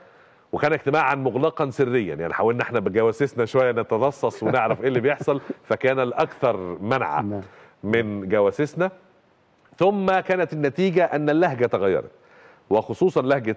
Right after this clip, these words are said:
Speaker 1: معالي وزير الأوقاف عندما قام ببعض التصريحات اللي أراد منها أنه يضمنها، ما تبقاش شكل واضح يعني، بس في النهاية كان كلاما محترما عن تقديره لإقامة وقيمة شيخ الأزهر ومشيخة الأزهر، وأنه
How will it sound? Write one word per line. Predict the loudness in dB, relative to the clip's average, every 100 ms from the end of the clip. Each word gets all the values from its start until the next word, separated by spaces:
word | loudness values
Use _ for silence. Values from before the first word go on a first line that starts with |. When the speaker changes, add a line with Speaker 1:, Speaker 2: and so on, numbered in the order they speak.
| -2
Speaker 1:
معالي | 0 2
وزير | 2 0 -2
الأوقاف | 0 -2 2 2 2
عندما | -6 -2 -2
قام | 0 0 -2
ببعض | 0 -2 -2
التصريحات | -8 -8 -4 0 0 -2 -14 -20 -20 _ 0
اللي | 2
أراد | 4 2 2
منها | 2 2 2
أنه | 2 0 2
يضمنها، | 2 2 2 2 0 0 0
ما | 0
تبقاش | 0 -2 -2
شكل | -2 2
واضح | 2 2 0
يعني، | 0 0
بس | -2 -4
في | -2
النهاية | 2 2 2
كان | 0 2 0 -4 -20 _
كلاما | -2 0 -2
محترما | -2 -4 0 0 0
عن | -2 -2 -6 -6
تقديره | -8 -2 0 2 2
لإقامة | 0 0 -2 -2 -4
وقيمة | -6 -4 -4 -4
شيخ | -4 -4
الأزهر | -2 -2 0 0
ومشيخة | 0 -2 -4 -4 -6
الأزهر، | 0 0 0 0
وأنه | 0 0 -4